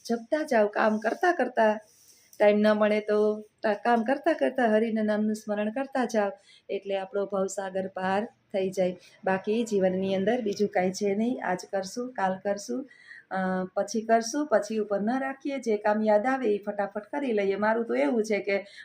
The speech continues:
મને કામ યાદ આવ્યું નથી, મેં ઉપાડ્યું નથી, પછી કાલ કરીશ ને પરમદી કરીશ ને એવું નહીં. અને આમ જ જે છે એ ઓગણપચાસમું વરસ હમણાં બેસી જાય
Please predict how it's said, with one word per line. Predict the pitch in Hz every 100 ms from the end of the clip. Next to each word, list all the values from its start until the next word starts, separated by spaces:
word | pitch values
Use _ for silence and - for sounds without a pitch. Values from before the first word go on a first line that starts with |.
| -
મને | 262 247
કામ | 233 226 226
યાદ | 226 226
આવ્યું | 277 247
નથી, | 202 196 185
મેં | 208 226
ઉપાડ્યું | 247 254 220 190
નથી, | 190 190 190
પછી | 202 214
કાલ | 226 214
કરીશ | 208 202 196 -
ને | 190
પરમદી | 214 208 196
કરીશ | 196 202 208 -
ને | 196
એવું | 208 277
નહીં. | 285 - - _ - -
અને | 214 220 226 233
આમ | 233 233 262
જ | 247 220
જે | 247
છે | 254 262
એ | 220 214 214 214 -
ઓગણપચાસમું | 220 226 220 220 226 214 214
વરસ | 208 214
હમણાં | 208 208 208
બેસી | 285 302 294
જાય | 214 277 240